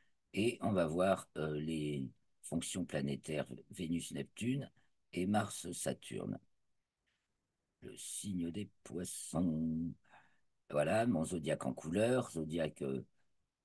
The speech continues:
photo périodique, euh, zodiaque, euh, conditionnaliste ou naturel, euh, de Jean-Pierre Nicolas. Voilà, il s'agit de se, simplement de trouver les, enfin, ça définit les fonctions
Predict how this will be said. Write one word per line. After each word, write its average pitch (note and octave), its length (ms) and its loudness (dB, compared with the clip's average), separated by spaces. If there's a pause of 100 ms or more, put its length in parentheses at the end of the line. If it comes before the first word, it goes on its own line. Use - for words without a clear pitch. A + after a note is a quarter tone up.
(160)
photo D#2+ 280 -4
périodique, C#2+ 760 -2
euh, C#2+ 240 0
zodiaque, C#2 580 -6
euh, A#1 260 -6 (540)
conditionnaliste D2 1040 -2
ou D2+ 80 -4
naturel, D#2+ 680 0
euh, C2+ 120 -4
de C#2 180 -6
Jean-Pierre C#2+ 380 -4
Nicolas. C2+ 420 0
Voilà, C#2+ 200 2
il C#2 200 -4
s'agit D2+ 420 -2 (680)
de E2+ 180 -2
se, E2+ 340 -4 (640)
simplement F2 720 2
de D2+ 540 -2 (800)
trouver F#2 380 0
les, D2 380 0 (960)
enfin, D#2+ 160 2 (160)
ça - 220 6
définit A#2 460 6
les G#2 120 4
fonctions A#2 680 2